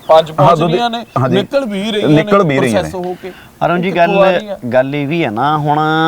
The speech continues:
Speaker 3: ਅੱਜ ਕੱਲ੍ਹ ਬਿਮਾਰੀਆਂ ਵੱਧ ਰਹੀਆਂ ਨੇ। ਹੁਣ ਮੇਨ ਜਿਹੜਾ ਦੁੱਧ ਆ,
Speaker 1: ਹੂੰ।
Speaker 3: ਜਿਹੜਾ ਪੀਣ ਲਾਇਕ ਦੁੱਧ ਆ, ਤੁਸੀਂ ਅੱਜ ਕੱਲ੍ਹ ਨਾ
Speaker 1: ਹੂੰ।
Speaker 3: ਡਾਕਟਰ ਵੀ ਕਹਿ ਰਹੇ ਆ ਵੀ ਦੁੱਧ ਦੀ ਵਰਤੋਂ ਬੰਦ ਕਰੋ।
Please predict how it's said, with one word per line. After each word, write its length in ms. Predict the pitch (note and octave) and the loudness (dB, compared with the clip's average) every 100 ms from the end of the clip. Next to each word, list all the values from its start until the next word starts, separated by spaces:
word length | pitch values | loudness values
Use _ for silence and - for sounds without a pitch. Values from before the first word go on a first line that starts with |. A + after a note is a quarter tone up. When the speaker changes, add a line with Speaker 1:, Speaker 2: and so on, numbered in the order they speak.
| E3 - - C#3 | 0 -6 0 0
Speaker 3:
ਅੱਜ 140 | C#3 | 0
ਕੱਲ੍ਹ 280 | D3 D#3+ D#3 | -2 -2 -2
ਬਿਮਾਰੀਆਂ 560 | D3 C3 B2+ B2+ C3+ C3+ | -2 2 4 4 0 0
ਵੱਧ 220 | A2 A2 | 2 0
ਰਹੀਆਂ 280 | C3 B2 G#2 | -2 -2 -2
ਨੇ। 560 | G2+ A2+ C3 D3 D#3+ D3+ - | -2 -2 0 0 -2 -4 -2
ਹੁਣ 160 | D3+ F3+ | 0 0
ਮੇਨ 480 | E3+ C#3 D3 E3+ F3+ | 0 0 0 -2 -2
ਜਿਹੜਾ 180 | F#3 | 0
ਦੁੱਧ 320 | F#3 D3 D3 C#3 | 0 -2 0 0
ਆ, 160 | - - - | 0 -6 -14
Speaker 1:
ਹੂੰ। 300 | C#3+ C#3 C#3 C#3+ - | -12 -10 -14 -14 -4
Speaker 3:
ਜਿਹੜਾ 180 | D3+ G3 | 0 0
ਪੀਣ 400 | - E3+ E3+ E3 | 0 -4 -2 0
ਲਾਇਕ 200 | D#3+ D#3+ | 0 0
ਦੁੱਧ 300 | D3+ D#3+ D3+ | -2 0 4
ਆ, 140 | E3 | 4
ਤੁਸੀਂ 280 | E3 D#3 F3 D#3 | 4 -2 0 0
ਅੱਜ 140 | D3+ | 0
ਕੱਲ੍ਹ 240 | F3 E3 | 0 0
ਨਾ 260 | C3 C#3 F3+ - - | 0 -4 -6 -12 -14
Speaker 1:
ਹੂੰ। 160 | C#3 B2 | -12 -4
Speaker 3:
ਡਾਕਟਰ 420 | C3+ D3 - G3 | -2 -2 -4 -4
ਵੀ 160 | G3+ G#3 | -4 -2
ਕਹਿ 240 | F3 D3 | 2 2
ਰਹੇ 280 | D#3+ F3 E3 | 2 0 0
ਆ 100 | D3+ | 0
ਵੀ 380 | D3 E3+ E3+ E3+ - - - - - - | 0 -2 -2 -6 -10 -20 -20 -20 -20 -8
ਦੁੱਧ 220 | A#2 E3 | -4 0
ਦੀ 100 | G#3 | 0
ਵਰਤੋਂ 320 | G3+ E3+ - D#3 | 2 0 -2 0
ਬੰਦ 240 | A2+ F#2+ | 0 -2
ਕਰੋ। 240 | F2+ E2 | -8 -12